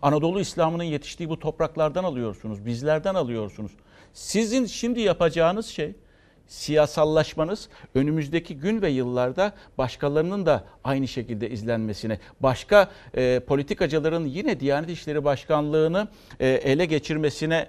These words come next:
neden olacaktır. Her iktidar değiştiğinde fetvaların değiştiğini göreceğiz o zaman. Lütfen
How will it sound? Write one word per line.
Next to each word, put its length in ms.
neden 300
olacaktır. 500
Her 220
iktidar 400
değiştiğinde 440
fetvaların 640
değiştiğini 420
göreceğiz 400
o 60
zaman. 260
Lütfen 300